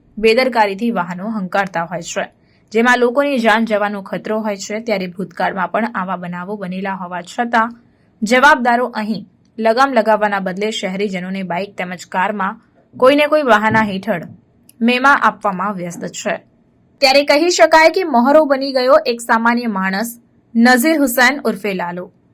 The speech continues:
એ વાત મીડિયામાં જણાવાઈ રહ્યું છે. તો ક્યાં પોલીસ વતી હપ્તા ઉઘરાવતો હતો? તો શું તેઓ કોણ છે,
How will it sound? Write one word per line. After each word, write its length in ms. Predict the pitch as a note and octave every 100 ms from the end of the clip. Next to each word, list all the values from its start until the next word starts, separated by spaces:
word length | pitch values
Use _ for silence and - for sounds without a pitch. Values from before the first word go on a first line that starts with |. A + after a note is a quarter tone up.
| _ _
એ 80 | A3+
વાત 240 | B3 C#4+ E4
મીડિયામાં 500 | D#4+ C#4+ C#4+ C#4 D4
જણાવાઈ 480 | A#3 A3+ B3 C4 C4
રહ્યું 220 | B3+ B3+
છે. 240 | A#3+ B3+ B3 C#4+ _ _ _ _ _ _ _ _ _ _ _ _ _ _ _ _ _ _ _ _ _ -
તો 80 | D#4+
ક્યાં 340 | D#4+ D4+ E4 E4+
પોલીસ 340 | C4+ C#4 D4 B3+
વતી 320 | A#3+ C#4 G#3+
હપ્તા 380 | G3 - B3+ -
ઉઘરાવતો 460 | G3 G#3 G#3 A3 B3
હતો? 340 | A#3 A3+ A#3 - _ _ _ _ _ _
તો 80 | D4+ D#4
શું 440 | - D#4 F3+ - _ _ -
તેઓ 160 | C4 D4+
કોણ 320 | D#4 F#4 F4+
છે, 220 | -